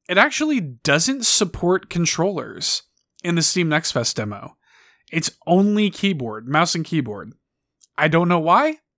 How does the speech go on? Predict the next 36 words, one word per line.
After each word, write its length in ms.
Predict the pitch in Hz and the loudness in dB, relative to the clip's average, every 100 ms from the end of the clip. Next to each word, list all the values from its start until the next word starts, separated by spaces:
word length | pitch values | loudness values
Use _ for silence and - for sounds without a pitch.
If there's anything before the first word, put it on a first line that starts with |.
| _ _ _ _ _ _ | _ _ _ _ _ _
but 200 | - 160 - _ - | 2 2 2 _ -6
I, 220 | 180 165 | -2 2
I 40 | 180 | 4
hope 160 | 240 | 4
when 100 | 254 | 2
it 40 | 240 | 0
comes 180 | 220 190 | 0 2
to 60 | |
Switch 320 | 170 165 151 - | 2 2 2 2
that 120 | 135 | 0
it 160 | 127 | 2
doesn't, 500 | 127 131 131 123 113 - - - _ | 4 2 4 0 -2 -12 -20 -20 _
like, 220 | 135 135 131 | 2 2 2
require 520 | 131 - 139 135 139 | -2 2 4 4 2
the 100 | 131 | 0
use 260 | 123 127 | 0 0
of 80 | 131 | 0
motion 560 | 120 117 120 - 139 135 | 2 2 2 2 -2 -2
or 160 | 123 117 | 0 0
require 500 | 113 - 120 120 123 | -2 0 2 2 -2
the 100 | 117 | -6
touchscreen. 680 | - 120 - 151 151 170 196 _ _ - - - _ - | -6 -4 -2 0 0 -2 -6 _ _ -20 -20 -20 _ -4
Because, 600 | 135 170 135 123 117 - - | -2 4 4 4 0 -2 -4
again, 360 | 160 185 180 | 0 2 2
in 100 | 156 | 2
the 80 | 165 | 0
context 440 | 160 170 165 160 156 | 2 2 2 0 2
of 40 | |
the 80 | 127 | 2
demo, 280 | 131 135 123 | 2 2 2
it 20 | |
was 160 | 120 | 0
all 320 | 127 135 127 131 | 0 2 2 4
just 360 | 123 113 - | 2 0 -2
mouse, 680 | 135 127 123 117 185 - - - - - - | -4 -2 2 2 2 0 -2 -8 -20 -20 -12
but 460 | 143 127 208 143 | -8 6 8 8